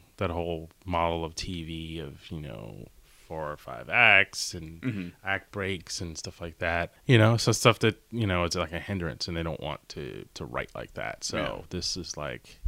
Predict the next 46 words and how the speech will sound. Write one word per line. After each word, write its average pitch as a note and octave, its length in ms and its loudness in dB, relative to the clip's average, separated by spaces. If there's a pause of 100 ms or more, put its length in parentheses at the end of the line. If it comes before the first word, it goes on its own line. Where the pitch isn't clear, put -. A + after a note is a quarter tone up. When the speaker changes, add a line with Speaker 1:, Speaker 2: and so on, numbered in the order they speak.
(140)
Speaker 1:
when G2 120 -2
you G#2 120 4
worked E2+ 220 -2
on D#2 180 -6
shows D#2+ 320 -6
for - 80 -16
Netflix, F2 520 -6
it's F2 140 -4
Speaker 2:
Yeah. F#2 60 0
Speaker 1:
like, F2 180 0 (360)
turn F#2 220 0
in F#2+ 140 0
your, G2 300 0 (260)
your A2+ 140 -2
cut - 360 0
and F#2 300 -8
that's, - 340 2
that's - 180 -6
kinda A#2 200 0
what B2 160 -2
it C#3 100 0
is. D3+ 220 -4
That's - 240 -10
what - 120 -16
you A2 60 -6
want. C3 240 -4
Speaker 2:
It's - 80 -12
like, A2 140 -4
"Are F#2 80 -2
you F#2+ 220 -4
guys C3+ 220 4
happy C#3 280 0
with D3+ 140 -6
this?" F#3 380 -4
Speaker 1:
Yeah. G#2+ 180 6 (360)
Speaker 2:
"Yes, F#3 240 2
we G#3 140 6
are." D3+ 300 10 (100)
Speaker 1:
Yeah. E3 120 -4 (280)
Speaker 2:
"Then G2 140 -2
that's G2 240 -2
what A#2+ 140 2
we, B2 180 2
we're A2 240 0
happy - 280 2
with." - 180 -6